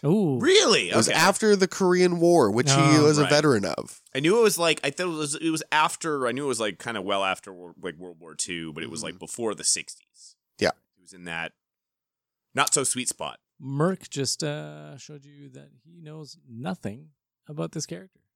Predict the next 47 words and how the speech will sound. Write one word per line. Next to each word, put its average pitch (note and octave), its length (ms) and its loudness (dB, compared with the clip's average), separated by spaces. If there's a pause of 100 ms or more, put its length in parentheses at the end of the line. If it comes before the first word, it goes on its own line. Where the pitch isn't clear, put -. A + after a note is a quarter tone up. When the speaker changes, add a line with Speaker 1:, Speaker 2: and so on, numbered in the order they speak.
(180)
Speaker 3:
Huh. D4 120 2
Speaker 2:
Well, - 300 -6
Speaker 3:
Well, A#3+ 240 4
that's G3 240 4
Speaker 1:
I - 20 2
Speaker 3:
fine. D3+ 120 6
Speaker 1:
literally D3+ 340 6
know B2 280 0
nothing B2 680 -4
other C#3 240 0
than B2 160 -2
I A#2 80 -2
can A2 180 -16
kinda B2 400 -6
picture B2+ 220 -2
Speaker 3:
He's C3 180 4
from A#3+ 200 6
Speaker 1:
him. B3 60 -4
Speaker 3:
the C4 80 2
fifties, F#3+ 840 2
and A#2+ 600 4 (200)
Speaker 1:
Well, B2+ 120 2
I A#2 60 0
Speaker 3:
he, A#2+ 140 0
Speaker 1:
get A2+ 200 2
that - 60 -20 (640)
now. B2 80 -2
Speaker 3:
you B2+ 80 6
know, A#2 160 4
Kennedy E3+ 540 2
gave D3+ 240 6
him D3+ 60 0
a D3 80 6
medal C3+ 360 4
and B2 100 0
then A#2+ 120 4
was A#2 140 4
like, G#2+ 200 0
"You G#2+ 80 -8
gotta C3 260 4
retire A#2 480 2
'cause - 180 -4
people B2 280 0
know A#2+ 120 2
you're A2 140 0
black A2 380 2
now," F#2 280 -4